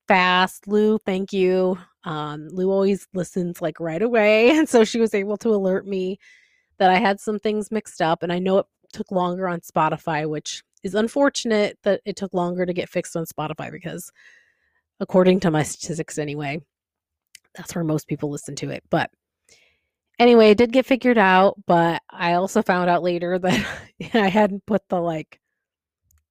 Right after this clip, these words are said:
goodbye <laughs> that I usually do. So there was no sign off last month. I'm sorry.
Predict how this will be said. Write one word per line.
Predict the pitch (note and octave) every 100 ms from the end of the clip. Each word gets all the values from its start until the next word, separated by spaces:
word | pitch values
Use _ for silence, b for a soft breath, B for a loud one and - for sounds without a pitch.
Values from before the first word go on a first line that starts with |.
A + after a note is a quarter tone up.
| _
goodbye | F#3 F3 D3 D3+ D#3+ G3+ - _
<laughs> | - - B3+ B3
that | C4+ C4
I | C4+
usually | D4 D4+ D4 D4 D4
do. | C#4+ D4+ D#4+ E4 F4 B B B B
So | _ C4+
there | C#4
was | D4 D4
no | D4+
sign | D#4+ - B3 A#3
off | A3+ B3
last | A3+ A3+ -
month. | A3 G#3 G#3
I'm | A3
sorry. | A#3 - G3 G3+ F#3+ F#3+